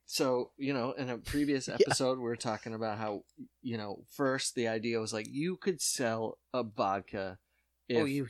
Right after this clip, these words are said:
Speaker 1: a
Speaker 2: yeah.
Speaker 1: woman dipped her breasts in them, bosom dipped vodka,
Speaker 2: Mm-hmm.
Speaker 1: and that would sell to frat guys, right? And then we got to dong
Speaker 2: Oh, my
Speaker 1: dips and
Speaker 2: God.
Speaker 1: ball dips, and, and it all exists.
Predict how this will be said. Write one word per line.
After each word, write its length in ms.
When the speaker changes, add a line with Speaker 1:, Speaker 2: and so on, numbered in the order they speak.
Speaker 1:
a 80
Speaker 2:
yeah. 160
Speaker 1:
woman 420
dipped 280
her 160
breasts 440
in 140
them, 380
bosom 520
dipped 320
vodka, 400
Speaker 2:
Mm-hmm. 180
Speaker 1:
and 140
that 140
would 160
sell 480
to 100
frat 340
guys, 360
right? 220
And 140
then 200
we 140
got 260
to 80
dong 520
Speaker 2:
Oh, 40
my 100
Speaker 1:
dips 180
and 120
Speaker 2:
God. 60
Speaker 1:
ball 280
dips, 420
and, 280
and 140
it 120
all 180
exists. 520